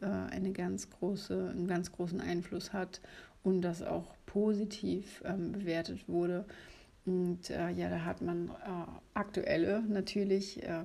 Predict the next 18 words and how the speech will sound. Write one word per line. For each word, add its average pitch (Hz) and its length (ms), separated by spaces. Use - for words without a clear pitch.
ist - 220
ja - 160
gerade - 340
auch - 100
erst - 300
aktuell 170 420
dieses 175 320
Jahr, 180 280
ähm, 190 360
hospitalisierten 180 840
Patienten, 175 840
ähm, 180 520
die, 180 300
die 180 120
mit 175 220
covid 196 400
infiziert 196 760
waren, 175 360